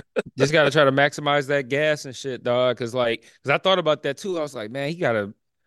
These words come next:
Speaker 2: like, even if you can make good money in a day, you gonna make, you gonna lose most of that just in the gas that
Speaker 1: You
Speaker 2: you
Speaker 1: gonna
Speaker 2: do,
Speaker 1: lose most
Speaker 2: using
Speaker 1: of
Speaker 2: to
Speaker 1: it in
Speaker 2: get
Speaker 1: gas.
Speaker 2: deliveries."
Speaker 1: But gas,
Speaker 2: I'm like,
Speaker 1: you
Speaker 2: "Man."
Speaker 1: know, and then you think furthermore, you, you know, wear and tear on the vehicle. Like,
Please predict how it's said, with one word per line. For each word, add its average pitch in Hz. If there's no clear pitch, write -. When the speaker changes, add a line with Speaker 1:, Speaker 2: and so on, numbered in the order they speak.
Speaker 2:
like, 131
even 175
if 160
you 175
can 160
make 151
good 151
money 156
in 151
a 139
day, 160
you 151
gonna 151
make, 160
you 165
gonna 151
lose 156
most 196
of 160
that 156
just 160
in 170
the 160
gas 180
that 147
Speaker 1:
You 135
Speaker 2:
you 147
Speaker 1:
gonna 139
Speaker 2:
do, 139
Speaker 1:
lose 175
most 156
Speaker 2:
using 165
Speaker 1:
of -
Speaker 2:
to 147
Speaker 1:
it 143
in 131
Speaker 2:
get -
Speaker 1:
gas. 151
Speaker 2:
deliveries." 208
Speaker 1:
But 143
gas, 180
Speaker 2:
I'm 226
like, 156
Speaker 1:
you 185
Speaker 2:
"Man." -
Speaker 1:
know, 170
and 170
then 190
you 180
think 170
furthermore, 170
you, 160
you 165
know, 127
wear 156
and 147
tear 160
on 143
the 107
vehicle. 160
Like, 131